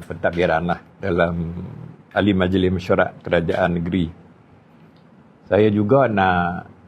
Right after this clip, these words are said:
mengucapkan terima kasih kepada seluruh rakyat negeri Perlis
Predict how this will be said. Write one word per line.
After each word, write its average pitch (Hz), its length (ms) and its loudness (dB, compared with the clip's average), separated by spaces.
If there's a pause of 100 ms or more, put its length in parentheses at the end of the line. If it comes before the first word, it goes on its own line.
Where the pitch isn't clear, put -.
(300)
mengucapkan 101 680 -4
terima 92 300 -4
kasih 92 480 -2
kepada 92 340 -4
seluruh 107 480 0 (1120)
rakyat 98 500 2
negeri 95 300 -2
Perlis 101 420 0